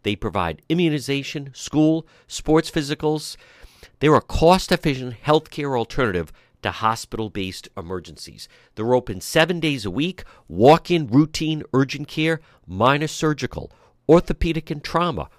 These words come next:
work-related injuries, physical exams, drug testing, full laboratory services, and with AtMed Urgent Care, they offer mononuclear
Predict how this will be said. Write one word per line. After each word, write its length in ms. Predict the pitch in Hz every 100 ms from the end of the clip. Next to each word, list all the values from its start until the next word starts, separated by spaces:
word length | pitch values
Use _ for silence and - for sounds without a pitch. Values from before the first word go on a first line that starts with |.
| _ 123
work-related 720 | 147 214 - 123 98 85 73
injuries, 500 | 69 - 57 - - - _ _
physical 440 | 226 220 214 - 110
exams, 640 | 76 82 82 71 64 - _ _ -
drug 280 | 151 185
testing, 540 | - 180 180 - 185 175 _ - _
full 400 | _ - 220 247
laboratory 560 | 202 165 160 - 156 131
services, 720 | - 156 135 - 87 80 - _ _ _
and 400 | 180 202 107 95 _ _
with 220 | 113 113 -
AtMed 480 | 160 196 175 175 - -
Urgent 380 | 160 156 120 -
Care, 360 | - 80 85 - _ _ -
they 260 | 95 135
offer 520 | 151 147 147 - 76 - _ _ _ _ _ 90
mononuclear 1500 | 90 113 131 151 160 160 156 98 110 139 - 98 82 85